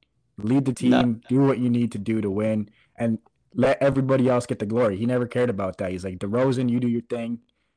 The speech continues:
Speaker 1: Fans will love you. Kawhi, you do your thing. Siakam, you do your thing. If we win, but I'm not gonna be the guy that, you know, wants it all, all the light, all the time. I'll be there once." Um,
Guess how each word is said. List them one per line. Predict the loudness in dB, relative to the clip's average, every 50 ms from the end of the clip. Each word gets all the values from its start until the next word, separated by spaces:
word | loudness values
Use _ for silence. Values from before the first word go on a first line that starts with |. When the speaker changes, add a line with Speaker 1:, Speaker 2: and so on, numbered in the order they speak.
| _ _ _ _ _ _ _
Speaker 1:
Fans | -2 0 0 0 0 -2
will | -2
love | 0 0 0 0 0 -2
you. | -2 -2 -2 -4 -4 -8 -8
Kawhi, | -4 -2 0 0 2 0 0 0 0
you | -2 0
do | 0 0
your | -2 -2 -4
thing. | -4 -6 -6 -4 -6 -6
Siakam, | -4 -2 -2 -2 -2 -2 -2 -2
you | -2 -2
do | -2 -2
your | -4 -4 -4
thing. | -4 -4 -4 -4 -6 -8 -12 -16 _ _ _ _ _ _ _ _ _ _ -14
If | -12 -8 -2
we | 0 2 2
win, | 2 2 2 2 2 0 0 -2 -6 -10 _ -16 -14 -12 -12 -10 -8 -8 -8 -8 -10 _ _ _ _ _ _ _ _ _ _ _ -8 -8 -8 -6
but | -4 -4 -4 -4 -4 -8 _ _ -6
I'm | -4 -2 0
not | 0 -2 -2 -2
gonna | -4 -4 -4
be | -4 -4 -4 -4
the | -4 -6
guy | -6 -6 -4 -4 -4 -6 -6
that, | -6 -6 -6 -8
you | -8 -8
know, | -8 -8 -8 -10 -10 -14 _ _ _ _ _ _
wants | -4 -4 -2 -2 -4 -4 -6 -6
it | -4
all, | -4 -2 -2 -4 -4 -6 -4
all | -4 -2 -2
the | -4 -4
light, | -6 -6 -6 -8 -8 -10
all | -10 -8 -8 -8
the | -8 -10
time. | -12 -12 -10 -10 -10 -12 -16 -18 _ _
I'll | -4 -2 -2
be | 0 0 -2
there | 0 0 0 0 0 -2 -4 -6 _ _ _ _ _
once." | -6 -6 -6 -6 -8 -12 _ _ _ _ _ _ _ _ _ _ -16 _
Um, | -12 -12 -10 -12